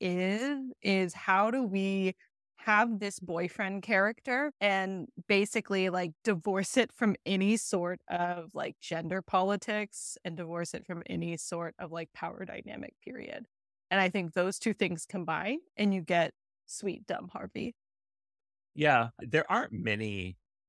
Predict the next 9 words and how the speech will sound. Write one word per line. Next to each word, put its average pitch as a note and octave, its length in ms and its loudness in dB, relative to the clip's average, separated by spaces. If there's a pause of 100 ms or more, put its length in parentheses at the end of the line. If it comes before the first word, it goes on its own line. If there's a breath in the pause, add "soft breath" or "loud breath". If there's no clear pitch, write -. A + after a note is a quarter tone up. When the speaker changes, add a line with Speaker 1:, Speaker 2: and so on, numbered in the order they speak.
(140)
Speaker 2:
media F2 380 0
properties D#2+ 800 -4
where E2 440 -4
I'm F2+ 240 2
consistently F#2+ 1000 -6
afraid E2+ 600 -4
for - 140 -8
the D#2 140 -8
male D2 500 -8